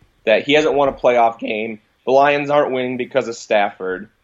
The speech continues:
The Lions haven't had a hundred-yard rusher in over three years. Uh, and last year they had the third most drops, and the defense is just,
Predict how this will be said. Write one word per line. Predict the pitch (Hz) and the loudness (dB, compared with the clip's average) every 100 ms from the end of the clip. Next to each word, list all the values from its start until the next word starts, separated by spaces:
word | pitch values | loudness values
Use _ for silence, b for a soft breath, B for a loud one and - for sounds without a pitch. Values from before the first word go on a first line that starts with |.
| _ _ _ 110 | _ _ _ 0
The | |
Lions | 120 139 160 147 | 2 4 2 2
haven't | 147 151 | 2 2
had | 151 135 | 2 2
a | |
hundred-yard | 127 143 139 135 123 | 2 -2 0 0 2
rusher | 120 117 123 | -2 -2 -6
in | 113 | -2
over | 117 110 | -2 -4
three | - 127 131 127 | -8 -6 -4 -2
years. | 120 107 101 104 - _ _ _ _ _ _ 110 | -2 -2 -4 -6 -14 _ _ _ _ _ _ 0
Uh, | |
and | 123 120 - | 0 0 -2
last | 139 151 160 151 | 4 4 2 -4
year | 147 | -2
they | 139 | 0
had | 131 | 0
the | 131 | -4
third | - 139 151 | -4 -2 0
most | 147 143 | 0 0
drops, | 139 120 120 - - _ _ _ _ _ _ | 0 2 2 -2 -16 _ _ _ _ _ _
and | 120 127 | -6 -6
the | |
defense | 120 127 151 - 135 117 104 | -6 -6 -4 0 -2 -2 -10
is | 107 | -6
just, | 120 117 | -6 -6